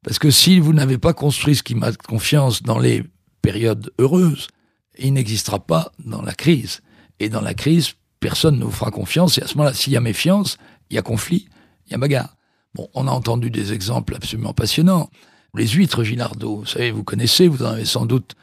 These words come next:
mangé dans des restaurants. Eh bien, ils ont eu un problème. Il y avait un virus à Oléron et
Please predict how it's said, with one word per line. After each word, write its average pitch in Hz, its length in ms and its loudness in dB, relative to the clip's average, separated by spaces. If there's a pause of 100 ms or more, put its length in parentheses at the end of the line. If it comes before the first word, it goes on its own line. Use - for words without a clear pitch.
(160)
mangé 123 420 0
dans 123 120 0
des - 120 -2
restaurants. 180 560 0 (500)
Eh 139 80 2
bien, 156 300 6 (100)
ils 170 180 6
ont 185 120 8
eu 160 100 8
un 139 80 4
problème. 131 420 4
Il 120 60 -2
y 117 40 -2
avait 117 180 -4
un 113 320 -6
virus 110 500 -2
à 110 240 -4
Oléron 120 720 4 (180)
et 165 260 6